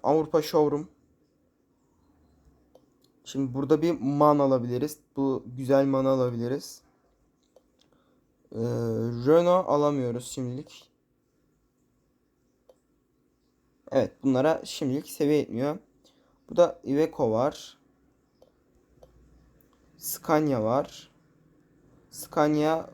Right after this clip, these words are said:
ona paramız yetmiyor. Biz arkadaşlar en iyisi man alalım. Beş yüz beygir tertemiz. Doksan altı bine.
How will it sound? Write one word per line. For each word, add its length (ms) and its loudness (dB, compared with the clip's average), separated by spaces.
ona 220 -2
paramız 380 -2
yetmiyor. 300 -2
Biz 160 2
arkadaşlar 420 6
en 180 4
iyisi 480 -2
man 440 6
alalım. 440 2
Beş 260 2
yüz 180 -4
beygir 320 0
tertemiz. 800 0
Doksan 320 4
altı 300 0
bine. 300 -2